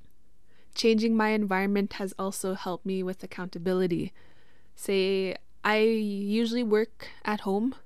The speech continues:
but sometimes procrastination or just laziness gets in the way. So I have to switch up the environment. Like, I'll go sit by the river and I can just work there 'cause I have, um, a portable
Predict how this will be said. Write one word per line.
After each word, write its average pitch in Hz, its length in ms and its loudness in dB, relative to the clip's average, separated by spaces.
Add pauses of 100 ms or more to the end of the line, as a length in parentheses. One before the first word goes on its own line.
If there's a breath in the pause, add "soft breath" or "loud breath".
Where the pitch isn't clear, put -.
(600 soft breath)
but 214 120 2
sometimes 220 600 2
procrastination 196 1160 -2
or 185 300 0
just 180 200 -4
laziness 180 680 -2
gets - 260 -4
in 185 80 2
the 180 140 2
way. 170 320 2 (800 soft breath)
So 220 120 2
I 214 40 6
have 208 240 0
to 226 80 4
switch - 280 0
up 202 120 -2
the 208 80 -2
environment. 180 800 -2 (160)
Like, 185 200 -2
I'll 185 100 2
go 190 140 0
sit - 220 -6
by 185 120 0
the 180 100 -2
river 175 420 0
and 185 120 2
I 185 80 0
can 185 200 -4
just 180 180 -6
work 170 320 -4
there 160 140 -6
'cause 202 200 -10
I 165 60 -6
have, 165 300 -6
um, 165 380 -4
a 175 80 -2
portable 170 520 4